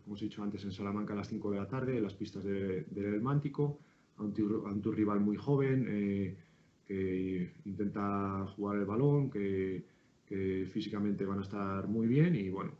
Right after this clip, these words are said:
que tendremos que trabajar mucho, cometer pocos errores para llevarnos los tres puntos,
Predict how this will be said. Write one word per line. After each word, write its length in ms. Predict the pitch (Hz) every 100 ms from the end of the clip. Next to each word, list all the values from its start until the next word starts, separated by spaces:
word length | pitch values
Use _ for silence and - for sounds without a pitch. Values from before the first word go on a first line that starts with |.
| - _ -
que 140 | 92
tendremos 380 | 82 95 98 -
que 100 | 101
trabajar 420 | - 95 92 98
mucho, 480 | 104 131 - 143 135
cometer 360 | 101 98 101 85
pocos 260 | 98 95
errores 480 | 95 113 135 143 139 - - _ -
para 120 | 101
llevarnos 360 | 98 98 98 95
los 120 | 92
tres 180 | - 87
puntos, 460 | 85 80 - -